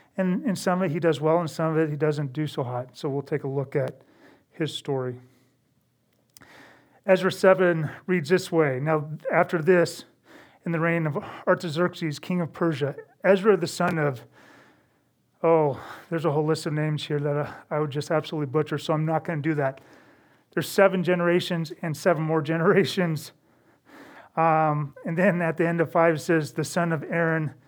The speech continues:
the chief priest." Now, there's a message within this genealogy. We'll talk about that in footnotes. It's kind of, uh, gee whiz information.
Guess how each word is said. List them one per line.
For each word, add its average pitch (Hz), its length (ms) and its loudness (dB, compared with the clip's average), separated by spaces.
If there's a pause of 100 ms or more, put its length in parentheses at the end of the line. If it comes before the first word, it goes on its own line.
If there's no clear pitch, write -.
(720)
the 156 80 -4
chief 165 300 -4
priest." 156 560 -2 (1800)
Now, 170 260 6
there's 165 240 2
a - 20 2
message 196 640 4
within 185 360 0
this 180 200 0
genealogy. 175 840 0
We'll 165 160 2
talk 170 300 2
about 160 320 0
that 160 180 2
in 151 120 -4
footnotes. 170 880 0 (720)
It's 160 100 -6
kind 175 300 0
of, 147 200 0
uh, 156 280 2 (100)
gee 170 240 -4
whiz 160 320 2
information. 156 840 -2